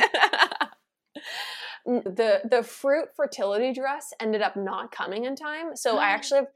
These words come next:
Speaker 1: I have th-, I have a one in petite, one in medium, and one in small that arrived all after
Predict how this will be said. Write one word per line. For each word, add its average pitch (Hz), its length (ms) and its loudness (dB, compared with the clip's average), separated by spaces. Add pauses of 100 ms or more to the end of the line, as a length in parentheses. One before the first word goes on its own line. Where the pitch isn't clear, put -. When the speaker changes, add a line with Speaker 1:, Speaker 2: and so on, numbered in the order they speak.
(260)
Speaker 1:
I 254 60 4
have 226 220 0
th-, 240 200 4
I 240 100 6
have 247 120 4
a 254 80 4
one 240 200 0
in 233 120 0
petite, 294 500 0
one 233 160 -2
in 214 140 0
medium, 202 320 0
and 208 80 -2
one 196 140 -4
in 196 80 -6
small 196 420 0
that 214 100 2
arrived 185 440 2 (120)
all 180 420 2
after 180 560 0